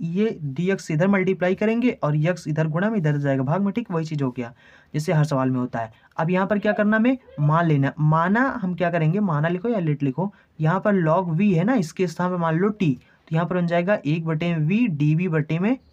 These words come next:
अ, बराबर में डी टी बन जाएगा, ठीक। देखो एक बटा v डी बी यानी इसके और इसके स्थान पर मान लो न, मतलब डी टी लिख दो, बाकी इसके स्थान टी माना तो टी लिख दो, ठीक। ये बन जाएगा सिंपल सा एक बटे में टी और डी टी बन जाएगा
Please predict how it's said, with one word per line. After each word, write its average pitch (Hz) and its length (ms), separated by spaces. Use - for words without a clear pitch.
अ, 135 400
बराबर 139 400
में 226 180
डी 151 140
टी 160 140
बन 127 160
जाएगा, 123 220
ठीक। 233 180
देखो 180 300
एक 180 260
बटा 165 320
v 180 240
डी 151 240
बी 139 180
यानी 156 200
इसके 165 680
और 185 180
इसके 185 360
स्थान 185 260
पर 185 60
मान 160 220
लो 226 240
न, 151 100
मतलब 143 420
डी 151 120
टी 170 100
लिख 240 140
दो, 262 160
बाकी 151 280
इसके 170 280
स्थान 175 220
टी 202 180
माना 214 200
तो 220 100
टी 151 140
लिख 131 140
दो, 131 80
ठीक। 208 220
ये 156 60
बन 160 160
जाएगा 170 220
सिंपल 165 400
सा 202 220
एक 156 200
बटे 156 240
में 151 160
टी 233 300
और 180 120
डी 147 220
टी 135 140
बन 127 140
जाएगा 123 340